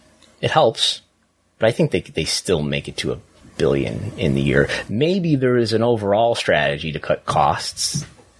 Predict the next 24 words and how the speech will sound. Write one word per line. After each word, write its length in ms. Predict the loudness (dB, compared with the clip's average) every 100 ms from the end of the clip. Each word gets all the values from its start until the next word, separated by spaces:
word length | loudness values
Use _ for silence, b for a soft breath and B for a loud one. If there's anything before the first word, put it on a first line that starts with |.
| _
to 100 | -6
help 240 | 2 2 2
them 300 | 0 0 -4 -12 _
reach 260 | -4 -2 0
the, 100 | -2
the 180 | -2 -2
target 360 | 2 2 2
of 80 | 0
a 60 | 0
billion 320 | 2 2 2
in 80 | 0
revenue. 400 | -2 -2 -4 -6 B B B B
Uh, 320 | -2 0 0 -2
and 280 | 0 0 2
there 120 | 2
were 200 | 2 -2 _ _ _
costs 420 | -2 0 2 -2 -2
cut 180 | 0
on 140 | 2 0
the 100 | 0
employee 400 | -2 0 0 2
side 360 | 0 0 0 -2
too. 320 | 0 -2 -4 B B B -4
Um, 380 | -2 -2 -4